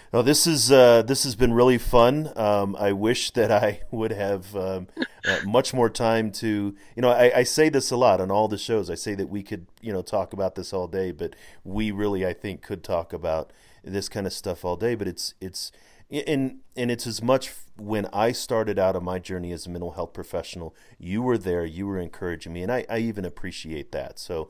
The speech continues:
I, I thank you not just for coming on the show today, uh, but, uh, for the encouragement that you've shown me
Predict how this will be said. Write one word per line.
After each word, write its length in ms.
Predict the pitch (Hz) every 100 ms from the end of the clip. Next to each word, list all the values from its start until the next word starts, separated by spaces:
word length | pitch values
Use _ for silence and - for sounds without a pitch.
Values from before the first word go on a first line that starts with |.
| - - -
I, 140 | 95 -
I 120 | 101 -
thank 300 | 123 127 127
you 160 | 113 110
not 240 | 104 101
just 240 | 104 101 -
for 100 | 98
coming 280 | - 95
on 120 | 92 87
the 60 |
show 240 | 85 95 87
today, 480 | - 78 85 85 - - - -
uh, 300 | 80 78 78 -
but, 320 | 85 82 -
uh, 160 | 82
for 160 | 76 -
the 140 | 82
encouragement 640 | 80 - 98 95 85 90 82
that 180 | 80 -
you've 160 | 87
shown 340 | - 92 87 87
me 320 | 117 131